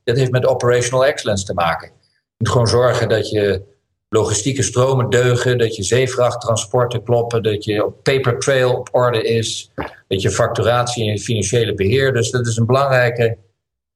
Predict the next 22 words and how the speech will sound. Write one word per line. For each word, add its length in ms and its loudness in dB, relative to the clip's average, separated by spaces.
je 120 -6
I 160 0
T-systemen 1120 0
deugen. 680 0
En 140 -2
dat 120 2
is 40 4
allemaal 320 4
heel 160 4
erg 180 2
saai 400 0
aan 160 -2
de 60 2
ene 200 2
kant 460 -2
en 120 -4
niet 180 0
inspirerend. 840 0
Aan 100 0
de 60 2
andere 360 2
kant 300 0